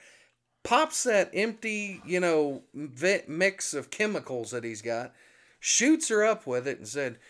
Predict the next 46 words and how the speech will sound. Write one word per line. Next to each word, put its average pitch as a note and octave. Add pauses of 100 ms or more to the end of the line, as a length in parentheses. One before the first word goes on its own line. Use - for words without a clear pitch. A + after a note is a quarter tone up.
(120)
"She'll D4
feel A#3+
better E3
in C#3+
about C3+
an -
hour B2+
and A2
a G2+
half," A#2+
shoved E3+
her D3
back D3
in C3
and C3+
zipped A#2+
it -
shut. A3+ (1000)
And A#2+
I C3
said, B2 (140)
"I'm, C3
I'm B2
sorry." G#2+
He A2
goes, A2
"Nah, D#3
I D3
get C3+
it C3
all B2+
the A#2+
time. A#2 (440)
Been C3
doing C3+
this B2
a A2
while. G#2+ (460)
No G#2+
issue." G2
<laughs> D4 (840)
So, C3+
um, A2 (680)
on E3+
that F3+
note, B2+